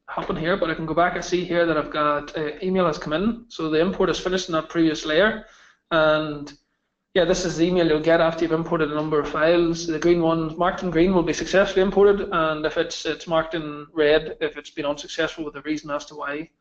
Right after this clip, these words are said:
Um, I had previously imported some data which was not, uh,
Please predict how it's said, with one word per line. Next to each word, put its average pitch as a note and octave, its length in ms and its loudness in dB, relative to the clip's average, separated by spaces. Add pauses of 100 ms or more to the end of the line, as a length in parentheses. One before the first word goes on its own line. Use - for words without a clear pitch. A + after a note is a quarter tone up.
(380)
Um, C#3 580 -6
I D3 160 -8
had C#3+ 800 -4 (500)
previously E3+ 480 -2 (260)
imported E3 460 -6
some D3+ 180 -10
data D3 540 -2 (560)
which D3+ 220 -6
was C#3+ 120 -6
not, D#3 460 -2
uh, C#3+ 600 2